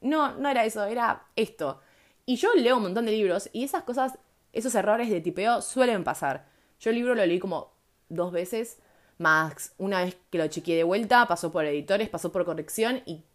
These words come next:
nada, esa palabra se le pasó a todo el mundo. Puede pasar, somos seres humanos. Y él me dijo, "Bueno, tranquila, se corrige en la próxima edición, no es tan trágico,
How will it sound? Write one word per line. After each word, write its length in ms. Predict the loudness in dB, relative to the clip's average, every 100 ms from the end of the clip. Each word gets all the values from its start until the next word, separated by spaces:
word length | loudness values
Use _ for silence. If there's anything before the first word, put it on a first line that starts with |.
| _ _ _ -8
nada, 260 | -6 -6
esa 180 | -6 -6
palabra 300 | -2 2 2
se 80 | 0
le 80 | -2
pasó 220 | 2 4
a 80 | 4
todo 100 | 2
el 80 | 0
mundo. 520 | 0 0 -2 -4 -10 _ _ _
Puede 240 | 8 8
pasar, 340 | 8 4 2 2
somos 260 | -2 -4
seres 280 | -2 -2 -2
humanos. 460 | 0 0 0 -4 -10 _ _ _ _ _
Y 380 | -4 -4 -6 -10 _ _ _ _ -2
él 100 | -2
me 80 |
dijo, 160 | -2 0
"Bueno, 300 | 0 0 -4 _ _ _
tranquila, 400 | -8 0 2 2
se 120 | 2
corrige 320 | -4 -4 -2
en 100 | -2
la 280 | 0 -2 -6
próxima 400 | -10 -8 -4 -4
edición, 380 | -4 -4 -6 -8 -10
no 140 | -8 -8
es 100 | -6
tan 180 | -6
trágico, 540 | -6 -6 -6 -8 -8